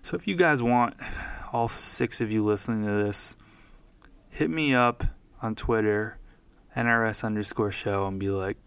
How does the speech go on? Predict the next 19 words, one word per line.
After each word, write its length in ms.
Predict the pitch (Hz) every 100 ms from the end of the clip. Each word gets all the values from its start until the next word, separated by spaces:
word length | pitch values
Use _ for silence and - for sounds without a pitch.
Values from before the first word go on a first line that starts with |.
| -
"Sean, 520 | - - 120 120 110
get 400 | 110 117 120 -
your 320 | 113 107 110
fat 400 | - - 104 101
ass 220 | 95 95
to 140 | - 110
the 80 | 98
gym." 320 | 95 - - - - _ - _ _ -
Keep 340 | - - 143
me 220 | - 127 113
honest 400 | 110 107 104 -
about 320 | 101 101 101
this. 400 | 110 - - - - - _ - - - _ _ - - -
It's 120 | 123
October, 800 | 101 - 143 143 135 139 139 - - - - - - -
changing 380 | - 120 107 101
of 80 | -
the 40 |
seasons 1000 | - - 139 135 127 127 123 120 - -